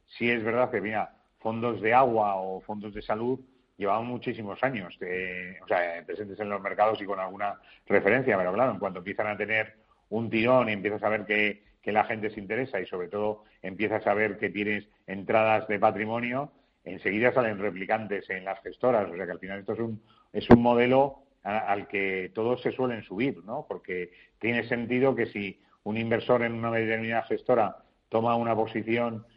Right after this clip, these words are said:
en un fondo de tendencia o temático, enseguida ves que si le interesa, le puede interesar a todos, ¿no? Entonces, aquí estamos en un mundo en el que todos prácticamente vendemos de todo y todo va buscando,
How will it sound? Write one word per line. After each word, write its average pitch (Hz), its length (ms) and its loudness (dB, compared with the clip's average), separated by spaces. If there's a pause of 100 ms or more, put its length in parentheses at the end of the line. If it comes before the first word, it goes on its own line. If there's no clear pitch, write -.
(100)
en 107 180 -2
un 117 140 -2
fondo 117 480 2
de 113 240 4
tendencia 120 800 -2 (240)
o 107 120 0
temático, 131 680 2 (300)
enseguida 113 480 2
ves 131 220 2
que 104 140 -6
si - 100 -14
le 104 80 -8
interesa, 113 400 -4
le 123 140 -2
puede 123 220 0
interesar 101 360 -6
a 85 80 -8
todos, 87 320 -6
¿no? 107 140 -12
Entonces, 104 360 -4 (320)
aquí 92 220 0
estamos 131 340 4
en 131 100 4
un 127 100 0
mundo 135 260 2
en 127 60 4
el 117 160 -2
que 107 360 -2 (460)
todos 147 300 6
prácticamente 139 960 -4 (180)
vendemos 120 460 -4
de 127 80 -4
todo 139 320 0
y 131 60 -6
todo 127 280 0
va 127 80 0
buscando, 127 640 -4